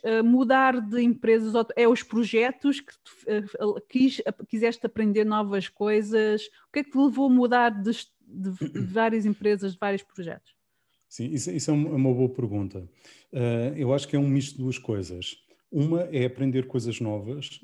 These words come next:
Speaker 2: ahm, que, que, ahm, nos tempos atuais é muito difícil uma pessoa, ahm, ficar est-, estático e ganhar,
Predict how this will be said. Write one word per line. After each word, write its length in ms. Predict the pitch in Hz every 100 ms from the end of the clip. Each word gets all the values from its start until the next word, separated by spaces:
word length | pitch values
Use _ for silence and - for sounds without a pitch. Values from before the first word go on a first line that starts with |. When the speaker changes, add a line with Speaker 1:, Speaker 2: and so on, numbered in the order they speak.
| -
Speaker 2:
ahm, 720 | 123 113 113 113 113 117 120 135 _ 135 - 160 _
que, 520 | - 123 117 113 110 107 _ _ _ _ _ _ _
que, 80 | 170
ahm, 500 | 120 120 113 113 143 170
nos 280 | 175 135 127
tempos 280 | - 147 147
atuais 580 | 135 - 123 127 131 -
é 60 | 151
muito 360 | 123 151 151
difícil 500 | 135 131 - 131 -
uma 160 | 127 127
pessoa, 600 | 117 - 123 120 120 139
ahm, 600 | 139 113 110 110 110 107 101 _ _ _ _ _ 156 131 117
ficar 320 | - - 107
est-, 260 | - - _ 185
estático 800 | - - 120 120 - 117 - 113
e 60 |
ganhar, 480 | 104 110 110 110 104